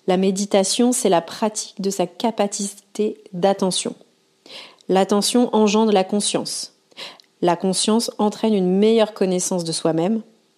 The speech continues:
Elle permet d'exercer un certain contrôle sur le mental. Elle invite à se donner des vacances intérieures et elle apprend à lâcher prise. Dans le second point, donc,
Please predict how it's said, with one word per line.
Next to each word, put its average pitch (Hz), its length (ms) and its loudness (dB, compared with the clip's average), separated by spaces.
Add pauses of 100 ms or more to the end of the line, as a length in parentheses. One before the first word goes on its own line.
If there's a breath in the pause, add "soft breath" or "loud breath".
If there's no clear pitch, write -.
(220)
Elle 170 200 2
permet 180 320 2
d'exercer 180 500 0
un 170 160 2
certain - 600 -6
contrôle 202 380 -2
sur 180 180 -2
le 170 60 -2
mental. 160 420 -2 (1040 loud breath)
Elle 185 140 2
invite 202 320 0
à 196 80 2
se 185 40 -2
donner 202 280 2
des 196 160 2
vacances 196 500 -2
intérieures 170 560 -2 (580)
et 254 100 2
elle 202 180 2
apprend 180 300 -2
à 170 100 0
lâcher 165 280 -2
prise. - 460 -16 (3000)
Dans 202 100 4
le 220 140 4
second 240 420 2
point, 254 460 0 (360)
donc, 180 460 -4